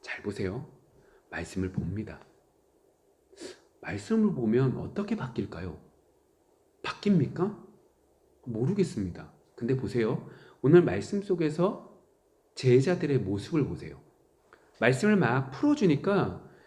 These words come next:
제자들이 저녁이 돼서 숙소를 갔을 때 어떻게 일어나게 되죠? 삼십이 절.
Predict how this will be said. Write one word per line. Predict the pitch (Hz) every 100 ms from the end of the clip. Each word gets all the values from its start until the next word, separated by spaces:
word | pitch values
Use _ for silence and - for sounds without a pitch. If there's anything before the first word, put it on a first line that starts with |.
| _
제자들이 | - 143 147 208 185 180 208 123 -
저녁이 | 123 165 196 202
돼서 | 180 185
숙소를 | - - - 254 233
갔을 | 131 - 143 139
때 | 160 220 277 - -
어떻게 | 120 - 220 - 143
일어나게 | 110 123 127 120
되죠? | - - 156 269 - - - _ _ _ _ _ _ _ _ _ _ _ _ _ _ _ _ _ _ _ _ _ _ _ _ _ _ _ _ _ _ _ _ _ _ _ -
삼십이 | 208 190 - 117 117
절. | 117 90